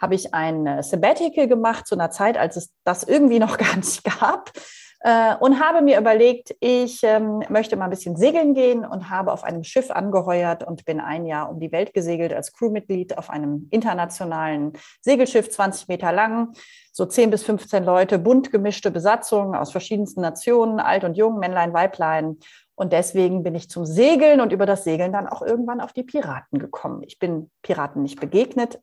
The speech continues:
aber sie faszinieren mich und mittlerweile nicht nur aus seglerischer Perspektive,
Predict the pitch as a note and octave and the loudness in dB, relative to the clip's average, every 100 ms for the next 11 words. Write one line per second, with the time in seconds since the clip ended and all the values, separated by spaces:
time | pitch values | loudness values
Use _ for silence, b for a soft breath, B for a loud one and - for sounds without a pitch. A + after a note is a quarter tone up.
0 | - - F3 B3+ B3+ C#4 - D4 D4 C4 | -20 -12 -6 -4 -4 -6 -4 0 4 4
1 | D#3 C3+ C#3 - F3+ F3+ E3+ - F#3 G3 | 2 -2 -4 -8 -6 -6 -8 -10 -6 -2
2 | F3+ F3 F3 F3+ F3 - - G#3+ G#3+ G3 | 0 0 0 -2 -8 -8 -2 0 2 0
3 | G3 F3+ E3 - D#3 - E3 D#3 | -2 -8 -8 -10 -12 -6 -4 -4